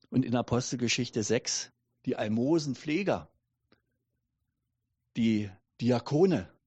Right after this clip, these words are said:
die Geburtsstunde der Diakonie, wo die Christen erkannt haben, es gehört zu unserer Verantwortung, dass wir uns um die kümmern, die nichts haben, dass auch die griechischen Witwen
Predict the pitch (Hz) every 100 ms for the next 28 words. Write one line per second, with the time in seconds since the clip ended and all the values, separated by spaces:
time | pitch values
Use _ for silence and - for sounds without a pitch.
0 | - 113 110 127 214 233 - 185 180 160
1 | 147 156 151 156 147 156 87 _ _ _
2 | _ _ _ _ _ _ - 120 135 208
3 | 226 - 190 180 180 208 196 185 180 180
4 | 147 _ _ _ _ _ _ 170 - 175
5 | 202 208 202 185 175 180 165 226 226 220
6 | 220 208 190 180 196 190 180 170 147 220
7 | - 208 202 185 180 208 - 156 117 98
8 | 92 - _ _ _ - 151 - 160 170
9 | 135 147 214 196 - 135 143 143 143 98